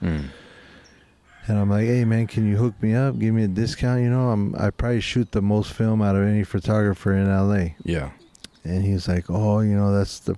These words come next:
Speaker 2: that's the price. You know, times are tough right now." I'm like, "Okay, cool." Then, so then I had to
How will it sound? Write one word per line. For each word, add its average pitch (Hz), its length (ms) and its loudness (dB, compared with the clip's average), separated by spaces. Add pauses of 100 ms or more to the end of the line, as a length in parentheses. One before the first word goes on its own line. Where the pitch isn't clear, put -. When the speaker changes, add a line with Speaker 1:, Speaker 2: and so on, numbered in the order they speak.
Speaker 2:
that's 175 400 -6
the 101 80 -4
price. - 580 -2
You 107 120 -2
know, 101 260 2
times 104 320 0
are 92 80 0
tough 107 320 -4
right 107 180 0
now." 101 280 2
I'm 98 80 2
like, 95 240 0
"Okay, 135 340 -2
cool." 123 500 -2
Then, 98 320 0 (540)
so - 240 -6
then 104 180 0
I 107 100 2
had 107 120 0
to 98 260 0